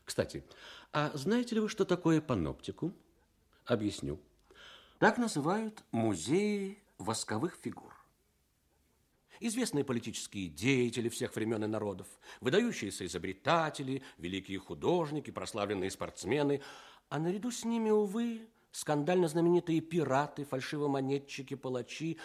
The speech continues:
а то и просто убийцы. Чем ужаснее убийство, тем лучше. Изображены скульпторами с портретным сходством и выставлены для всеобщего обозрения за немалую, само собой, плату.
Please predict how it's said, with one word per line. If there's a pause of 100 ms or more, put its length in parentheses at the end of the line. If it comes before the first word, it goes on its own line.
а
то
и
просто
убийцы. (380)
Чем
ужаснее
убийство,
тем
лучше. (480)
Изображены
скульпторами (240)
с
портретным
сходством (320)
и
выставлены
для
всеобщего
обозрения (320)
за
немалую,
само
собой,
плату.